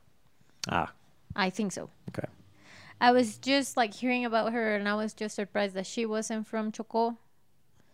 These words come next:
Speaker 1: For some
Speaker 2: Because
Speaker 1: reason,
Speaker 2: they
Speaker 1: I
Speaker 2: have,
Speaker 1: thought she was
Speaker 2: they
Speaker 1: from
Speaker 2: have, like,
Speaker 1: Choco.
Speaker 2: good, they have, like, uh, like, deep social movements, and I thought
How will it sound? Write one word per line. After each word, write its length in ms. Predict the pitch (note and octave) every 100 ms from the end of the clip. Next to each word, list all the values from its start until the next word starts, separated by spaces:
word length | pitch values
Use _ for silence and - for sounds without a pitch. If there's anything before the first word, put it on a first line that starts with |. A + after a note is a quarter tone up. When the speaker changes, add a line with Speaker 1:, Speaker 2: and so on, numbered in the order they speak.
| _ _ _ -
Speaker 1:
For 100 | -
some 120 | B2+ D3+
Speaker 2:
Because 140 | D3+
Speaker 1:
reason, 80 | -
Speaker 2:
they 40 |
Speaker 1:
I 40 | B2
Speaker 2:
have, 40 |
Speaker 1:
thought 180 | A#2+ A2
she 80 | A2+
was 100 | G#2
Speaker 2:
they 60 |
Speaker 1:
from 140 | - D#4
Speaker 2:
have, 80 | D#4+
like, 140 | D#4+
Speaker 1:
Choco. 180 | - C4
Speaker 2:
good, 180 | A3 A#3+
they 100 | C4+
have, 200 | D4 C4+
like, 200 | C#4 A3+ -
uh, 580 | A3+ A3+ A3 G#3 G#3+ G3+ D4+
like, 220 | - G#3+ G3+ - - _ _
deep 220 | - A#3+ A3
social 460 | - A3+ A#3 C4 B3+
movements, 640 | C#4 B3+ C#4+ D4+ D4+ -
and 180 | A#3+ A#3
I 80 | A3+
thought 360 | - A3+ -